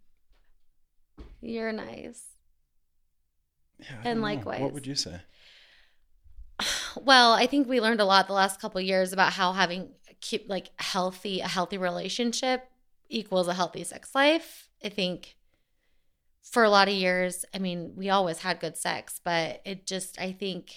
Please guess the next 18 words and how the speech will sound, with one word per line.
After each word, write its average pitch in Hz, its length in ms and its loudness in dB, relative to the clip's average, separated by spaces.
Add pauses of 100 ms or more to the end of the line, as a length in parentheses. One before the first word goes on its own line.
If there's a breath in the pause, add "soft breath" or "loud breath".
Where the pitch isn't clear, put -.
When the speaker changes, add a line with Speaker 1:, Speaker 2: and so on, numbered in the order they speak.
Speaker 1:
has 196 140 -10
gotten 175 800 -2 (280)
way 190 220 -2
more 175 180 0
fun 175 380 0
and 190 160 -4
better 196 640 0
as 175 220 -2
our 170 120 2
relationship 196 640 -4 (120)
has 302 160 -4
gotten 277 440 -4
way 254 140 0
more 262 160 0
fun 226 300 2
and 233 120 -2
better. 220 360 -2 (1080 soft breath)
And, 196 800 2